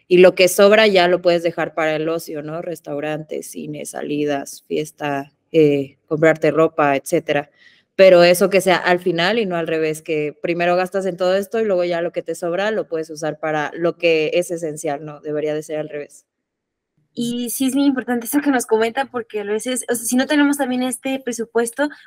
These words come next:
Speaker 2: pues sí llegamos muy apretados, ¿no? Muy justos al final de mes, y creo que no se trata de eso, la cosa es, eh, llevar una mejor relación con nuestros ingresos. Y bueno, también yo les quiero preguntar, Miranda y Alejandra,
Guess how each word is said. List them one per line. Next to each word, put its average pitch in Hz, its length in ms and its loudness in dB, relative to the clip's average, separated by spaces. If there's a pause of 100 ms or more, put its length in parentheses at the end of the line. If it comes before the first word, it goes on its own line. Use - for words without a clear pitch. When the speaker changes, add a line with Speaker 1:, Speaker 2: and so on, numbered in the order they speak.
Speaker 2:
pues 208 120 -8
sí 208 80 -4
llegamos 220 640 0 (320)
muy 226 120 2
apretados, 220 600 0
¿no? 220 80 0
Muy 247 160 -2
justos 240 480 -8
al 202 160 -6
final 208 320 -4
de 226 80 0
mes, 220 320 -2
y 214 120 -10
creo 190 180 -12
que 208 100 -8
no 196 80 -8
se 196 160 -6
trata 190 320 -2
de - 140 -2
eso, 196 180 -10
la - 180 -10 (140)
cosa - 280 -12
es, - 200 -14 (460)
eh, 190 360 -8
llevar 202 220 2
una 254 160 8
mejor 233 380 2
relación 220 480 0
con 214 160 -6
nuestros 190 400 -12
ingresos. 220 540 -2 (500)
Y 339 200 -2
bueno, 302 300 4 (180)
también 277 300 4
yo 294 80 2
les 311 140 -6
quiero 339 220 -8
preguntar, 247 580 0
Miranda 233 500 -2
y 233 100 -4
Alejandra, 226 560 -2